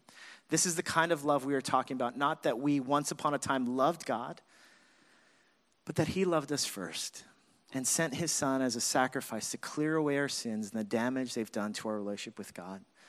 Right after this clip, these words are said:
See, the beautiful story of the good news of Jesus is that, yes, the greatest commandment is to love the Lord your God with everything in you. But the story of Scripture would always be about a God who loves us first.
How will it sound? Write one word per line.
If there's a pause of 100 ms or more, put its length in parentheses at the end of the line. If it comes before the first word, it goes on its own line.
(760)
See,
the
beautiful
story (840)
of
the
good
news
of
Jesus (840)
is
that,
yes,
the
greatest
commandment
is
to
love
the
Lord
your
God
with (120)
everything
in
you. (840)
But
the
story
of
Scripture
would (100)
always
be
about
a
God
who
loves
us
first.